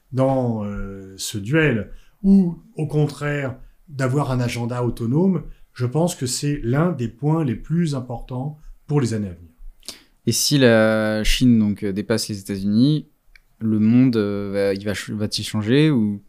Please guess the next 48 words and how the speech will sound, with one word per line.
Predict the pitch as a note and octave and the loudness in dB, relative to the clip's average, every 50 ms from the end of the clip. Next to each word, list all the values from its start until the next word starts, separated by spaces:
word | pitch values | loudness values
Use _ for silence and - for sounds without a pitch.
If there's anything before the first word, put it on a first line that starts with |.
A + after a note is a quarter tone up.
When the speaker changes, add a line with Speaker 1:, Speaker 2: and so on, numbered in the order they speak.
| - - - - | -20 -14 -4 0
Speaker 1:
Les | B2+ A#2+ A2 A#2 | 2 2 2 2
Américains | A#2 A#2 A#2 A#2 C#3 C#3 B2+ | 2 2 0 0 0 0 0
peuvent | B2 B2 A2 | 0 -2 -4
très | - - - A#2+ | -4 -6 -6 -4
bien | A#2 A#2+ B2 A#2+ | -2 -2 -2 -4
se | A#2+ - A#2 | -4 -6 -6
dire, « | G#2 G#2 A2 B2+ C#3 C#3+ D3 B2+ A2 | -8 -6 -4 -2 0 0 0 0 0
Oui, | A#2 C3+ C#3 | 0 0 0
la | A#2+ G#2 | -2 -2
Chine | G2+ - - C3+ B2+ | -4 -6 -6 -4 -4
nous | A#2 G#2+ G#2+ | -2 -2 -4
a | G#2 | -6
dépassés, | G#2 G#2 - A2 G2+ - - C#3+ D3 D#3+ | -6 -8 -8 -8 -8 -6 -4 -2 0 0
et | D#3 | 0
peut-être | C#3 - A2 G2 A2+ A#2 A2+ | -2 -4 -8 -8 -10 -10 -10
qu'il | - A2 G2+ | -10 -12 -10
est | F#2+ - | -8 -6
temps | A#2+ A#2+ | -6 -6
qu'on | A#2+ - A2+ | -6 -8 -10
s'occupe | - - A2 G2 - B2+ B2+ B2 B2 - - - - - - _ _ - | -12 -14 -16 -14 -10 -8 -8 -8 -10 -14 -18 -16 -14 -14 -14 _ _ -6
de | B2+ A#2 | -4 -2
nos | A2+ G#2+ G#2+ | -2 -2 -4
hôpitaux, | A2 G#2 - A2+ G2 - - B2+ C3 C#3 C#3 | -6 -8 -10 -12 -10 -4 -2 0 0 0 0
de | B2 A#2 | -2 -2
nos | G#2+ G#2+ | -4 -4
écoles, | G2+ G#2+ G2+ F#2+ G#2 C3 C3+ | -6 -8 -8 -6 -4 -2 -2
Speaker 2:
Mm. | C#3+ | 0
Speaker 1:
de | C3 A#2 | 0 -2
nos | A2 | -2
infrastructures, | A2 G#2 - G#2+ - - - G#2+ - - B2+ C3+ C#3 C3 | -4 -6 -10 -12 -12 -10 -10 -10 -8 -6 -6 -4 -4 -2
de | A#2+ | -2
nos | G#2+ G#2 | -4 -4
ponts, | G2 - - B2+ C3+ C#3 | -6 -6 -6 -4 -4 -4
de | A#2+ A2 | -4 -4
nos | G#2+ G2+ | -4 -6
voies | G2+ G#2 | -8 -8
ferrées, | G2+ - - G#2 G2+ A2+ C3 D3 D3+ D3+ - - - _ _ _ _ | -10 -12 -14 -10 -6 -4 -4 -4 -4 -6 -10 -20 -20 _ _ _ _
plutôt | - A2+ - - B2+ C#3 C#3 | -12 -8 -4 0 0 0 0
que | B2+ - A#2 B2 B2+ | 0 0 0 0 0
de | A#2 G#2 | 0 -2
dépenser | G2+ G#2 - - G#2 G2+ - - B2+ | -4 -8 -10 -10 -12 -10 -8 -8 -8
sept | A#2+ - A2 - | -8 -8 -10 -10
cent | - A2+ G2+ - | -10 -10 -10 -10
cinquante | G2+ G2 G#2+ G#2+ G2+ G#2+ G#2 - - | -12 -12 -12 -12 -12 -12 -14 -12 -12
milliards | G#2+ G2 G2 G#2+ A#2+ C3 C3 - - _ _ _ - | -10 -8 -6 -6 -6 -6 -6 -8 -12 _ _ _ -6
en | A2 G#2+ | -4 -4
armement. » | G2+ F#2+ G#2+ C3 D#3+ G#3 G#3+ - - _ _ _ _ _ _ _ _ _ - | -4 -4 -2 -2 0 -2 -2 -4 -8 _ _ _ _ _ _ _ _ _ -6
Euh, | D3+ A#2+ A2 A2 G#2+ G#2 G#2 G#2 G2+ G2+ G2+ G2+ G2+ G2 G2 G2 | -4 -2 -2 -2 -2 -4 -4 -6 -6 -8 -8 -10 -10 -10 -12 -12